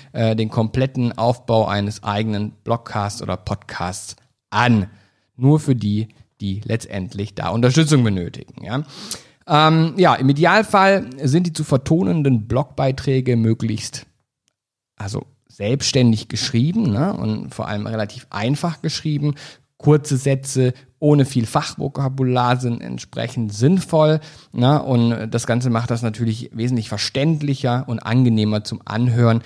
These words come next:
als jetzt irgendwelche langwierigen, langen, langweiligen Bandwurmsätze. Ähm, komplexe Themen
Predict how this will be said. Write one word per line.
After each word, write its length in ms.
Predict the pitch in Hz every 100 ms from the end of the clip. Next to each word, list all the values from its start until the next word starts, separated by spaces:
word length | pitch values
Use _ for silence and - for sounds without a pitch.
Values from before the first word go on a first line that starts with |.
| -
als 220 | - 104 107
jetzt 220 | 98 - _
irgendwelche 1040 | 127 127 123 123 120 117 110 107 110 113 - -
langwierigen, 1000 | 101 107 123 131 120 120 117 113 110 147
langen, 500 | 107 110 120 123 113
langweiligen 720 | 104 107 117 110 107 101 - 104 _ _ -
Bandwurmsätze. 840 | 110 131 120 101 90 78 - - _ _ - - - _
Ähm, 500 | 123 127 127 127 127 -
komplexe 460 | - 147 180 - 117
Themen 420 | 175 185 190 180